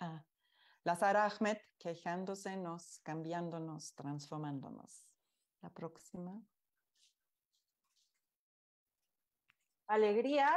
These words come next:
Speaker 2: sin perder, sin perder la indignación. Lorena Cabnal.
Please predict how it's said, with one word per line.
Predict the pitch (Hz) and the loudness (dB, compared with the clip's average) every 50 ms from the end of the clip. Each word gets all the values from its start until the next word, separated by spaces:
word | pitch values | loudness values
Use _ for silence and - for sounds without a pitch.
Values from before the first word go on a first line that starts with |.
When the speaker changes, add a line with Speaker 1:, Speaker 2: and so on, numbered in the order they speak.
| - - - | 4 2 0
Speaker 2:
sin | - 240 208 - | -2 -2 -2 -2
perder, | 202 190 196 196 190 214 220 220 - - - | -4 -6 -4 -2 -2 0 0 0 -2 -4 -10
sin | - - 240 233 226 233 | -6 0 2 2 2 2
perder | 226 208 202 196 202 214 220 220 | 0 -2 -2 -2 -2 -2 -2 -2
la | 214 220 | -2 -2
indignación. | 220 214 202 214 202 185 190 175 175 - - 208 196 185 180 175 175 180 _ _ _ - - - _ _ - | -2 -2 -2 -2 -4 -4 -8 -14 -14 -14 -12 -8 -4 -4 -4 -4 -6 -8 _ _ _ -20 -20 -20 _ _ -12
Lorena | 185 196 190 196 196 190 175 175 | -10 -8 -6 -6 -6 -6 -6 -6
Cabnal. | - 202 190 190 185 175 170 175 | -4 -4 -4 -4 -4 -6 -8 -8